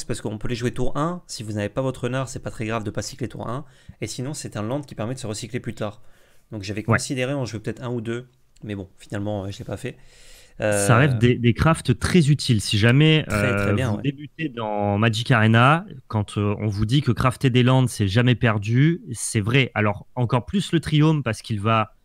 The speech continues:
Speaker 2: euh, comment dire, survivre à la rotation.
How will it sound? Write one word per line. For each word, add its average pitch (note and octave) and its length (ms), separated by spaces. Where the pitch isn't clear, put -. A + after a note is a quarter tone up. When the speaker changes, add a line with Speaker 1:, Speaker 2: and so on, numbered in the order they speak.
Speaker 2:
euh, F#2 760
comment G#2 180
dire, G2+ 160
survivre D3 440
à B2 40
la A#2 80
rotation. A2+ 600